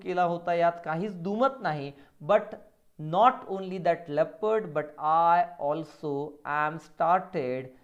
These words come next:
मी सुद्धा, I also started my new journey, मी सुद्धा माझा नवीन प्रवास स्टार्ट केला होता.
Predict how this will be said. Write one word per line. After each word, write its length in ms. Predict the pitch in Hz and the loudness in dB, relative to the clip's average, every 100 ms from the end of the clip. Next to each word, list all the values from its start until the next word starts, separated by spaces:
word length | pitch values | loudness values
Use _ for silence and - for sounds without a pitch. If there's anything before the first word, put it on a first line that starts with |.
| _ - | _ -12
मी 180 | 165 208 | -8 -8
सुद्धा, 400 | 190 143 135 139 139 | -10 -6 0 0 0
I 120 | 147 151 - | -2 -2 -2
also 420 | 185 220 - 156 139 143 - _ _ _ _ _ _ | -2 -4 -8 -6 -6 -8 -18 _ _ _ _ _ _
started 760 | _ 160 196 240 - 156 143 139 | _ 4 4 4 -2 -4 -4 -6
my 140 | 135 139 | -10 -10
new 440 | 135 127 139 185 165 | -12 -12 -10 -10 -10
journey, 400 | 135 123 123 131 | -10 -12 -12 -16
मी 180 | 123 147 | -16 -16
सुद्धा 340 | 170 185 156 165 | -16 -10 -6 -6
माझा 420 | 151 143 143 170 - _ _ | -8 -8 -6 -6 -8 _ _
नवीन 420 | 151 165 170 208 208 - | -8 -6 -4 -6 -10 -6
प्रवास 420 | 151 151 165 160 | -2 2 0 -2
स्टार्ट 340 | - 147 139 143 - | -4 -2 -2 -4 -10
केला 200 | 143 139 | -4 -4
होता. 480 | 127 120 - 151 | -4 -8 -2 0